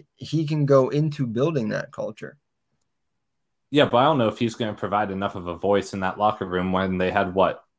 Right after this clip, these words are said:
Speaker 2: what'd they poach? Four captains from teams this year? Like, they had four guys who at one point were a captain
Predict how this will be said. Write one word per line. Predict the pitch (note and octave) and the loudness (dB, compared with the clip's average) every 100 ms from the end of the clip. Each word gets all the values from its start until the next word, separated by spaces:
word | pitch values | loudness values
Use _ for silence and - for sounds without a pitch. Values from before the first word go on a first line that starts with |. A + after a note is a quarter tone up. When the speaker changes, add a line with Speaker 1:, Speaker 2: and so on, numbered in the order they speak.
| _ _ _ - | _ _ _ 0
Speaker 2:
what'd | B2+ | 0
they | G#2 G2 | 2 0
poach? | - E2+ - | 0 -4 -6
Four | - G2+ G#2 | -2 4 4
captains | G#2+ A2 G2 - A#2+ C3 - - | 4 0 0 0 0 0 -4 -6
from | C3+ C3 | -2 0
teams | C#3 C#3+ E3+ - _ _ _ _ _ _ _ | 0 -4 -6 -12 _ _ _ _ _ _ _
this | C#3 C3+ | -8 -6
year? | D#3+ F3 _ _ - | -6 -10 _ _ -2
Like, | B2 A#2 | 0 4
they | B2+ | 4
had | C3 B2 A2+ - _ _ _ _ _ _ _ _ _ - | 6 4 2 -6 _ _ _ _ _ _ _ _ _ -2
four | C#3+ C#3 | 4 6
guys | C3 B2 G#2 - | 8 6 6 4
who | A#2 G#2 - - | 0 0 -4 -4
at | A#2 G#2+ | -2 0
one | A2 A2+ | -2 -2
point | A#2+ G#2+ F#2+ _ _ _ _ _ _ | -4 -6 -8 _ _ _ _ _ _
were | - G#2+ G#2+ G2+ | -4 2 4 4
a | F#2 | 0
captain | - F2+ - D2+ D#2+ | -2 -4 -4 -12 -18